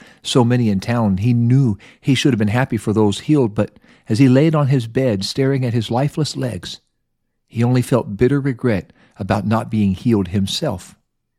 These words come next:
His regret increased when he heard Jesus had left town that morning.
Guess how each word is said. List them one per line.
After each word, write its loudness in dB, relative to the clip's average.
His 2
regret 2
increased -2
when 0
he 2
heard 0
Jesus -4
had 0
left 0
town -4
that -6
morning. -4